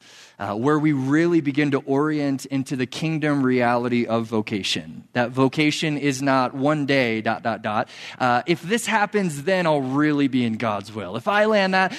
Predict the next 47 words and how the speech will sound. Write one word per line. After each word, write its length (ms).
then 260
I'm 360
really 580
gonna 240
be 140
able 120
to 60
work 240
for 100
the 80
kingdom. 580
No, 260
it's 180
today. 420
It's 160
what's 220
in 100
front 280
of 120
you. 220
It's 200
who's 320
in 100
front 260
of 120
you. 180
It's 200
what's 180
before 480
you. 300
All 240
work 240
can 100
be 120
sacred, 580
and 240
the 60
kingdom 420
vocation 560
is 160
in 80
the 80
present 720
moment. 500
Faithfulness 880
and 180
attentiveness 880